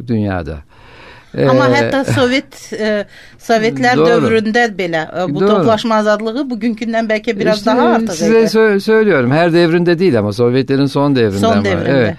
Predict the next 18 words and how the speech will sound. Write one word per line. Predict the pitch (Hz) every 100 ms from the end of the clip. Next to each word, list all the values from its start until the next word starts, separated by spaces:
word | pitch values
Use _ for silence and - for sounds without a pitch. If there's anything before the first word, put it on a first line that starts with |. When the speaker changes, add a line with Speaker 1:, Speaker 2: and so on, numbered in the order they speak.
| - -
Speaker 1:
İşte | 135 - 165
o | 131 160
devirler | 170 196 196 196 190 170
değişiyor. | 170 156 175 131
Yani | 139 147 143
siyaset | 143 151 156 147 190 190
tarihinde | 143 127 117 131 120 120 175 - - - - -
bazı | 147 180 180 151
devirler | 135 120 107 147 226 - - - - - - _
kendi, | - 156 165 160 196 190 160 - - -
e, | 139 139 135 131 127
şartları | - 147 139 151 156 180 127 - -
icabı, | 120 113 120 110 104 180 220 - - - - - - -
e, | 139 135 135 127 120 117 117 110 165
bazı, | 185 175 151 143 131 101 95 -
e, | 123 123
sonuçlar | 156 143 139 180 185 175
yaratabiliyorlar. | 151 147 151 123 107 98 85 - - -